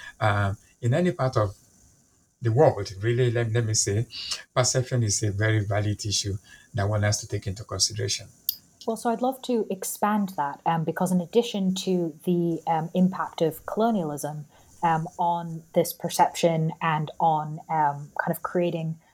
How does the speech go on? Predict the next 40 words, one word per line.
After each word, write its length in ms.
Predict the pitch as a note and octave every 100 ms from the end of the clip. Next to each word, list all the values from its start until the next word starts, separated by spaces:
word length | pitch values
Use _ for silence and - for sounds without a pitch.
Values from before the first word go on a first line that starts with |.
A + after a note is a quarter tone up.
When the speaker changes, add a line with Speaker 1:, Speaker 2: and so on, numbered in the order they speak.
| _ -
Speaker 2:
problems 480 | F3+ E3 E3+ D#3+
between 340 | - - G#3 F#3
religions, 520 | E3+ E3 E3+ E3 D#3+
you 80 | F#3+
also 520 | G3+ A3 - G#3+ F#3
look 240 | F#3 F#3+ F#3+
at 160 | F3+
in 80 | F3+
the 60 | E3
book, 380 | F#3+ F#3 - - - - _ -
um, 320 | F3 E3+ E3+ - -
how 440 | G3 F3+ F3 F3+ F3
the 160 | F3+ F3+
origins 640 | F#3+ G3+ G3+ F#3 E3+ D#3 -
of 60 |
how 340 | - - G#3+ A3+
Christianity 640 | - G3 - F3+ F3 D#3+
came 280 | - F#3 F#3
to 100 | F#3
Nigeria 400 | E3 E3 D#3+ D#3
in 80 | D3
the 60 | D3
first 240 | G3 G3
place, 240 | C#3 - - -
how 260 | G3+ G3+ F#3+
Islam 360 | F#3 - F3 E3
came 240 | - F#3
to 100 | F3
Nigeria 400 | E3 D#3 D#3+ D#3
in 80 | D3+
the 60 | D3
first 280 | B3+ B3+ -
place. 420 | D#3+ C3+ - - - - _ -
Um, 300 | F#3+ F#3+ F#3 - _ _
how 380 | - A#3 B3 C4
do 240 | A#3 A3
those 520 | F3 F#3+ G3 F#3+ F#3
sort 260 | - F3+ E3 D#3
of 60 | - -
pasts 960 | - A3+ E3+ - - - - - -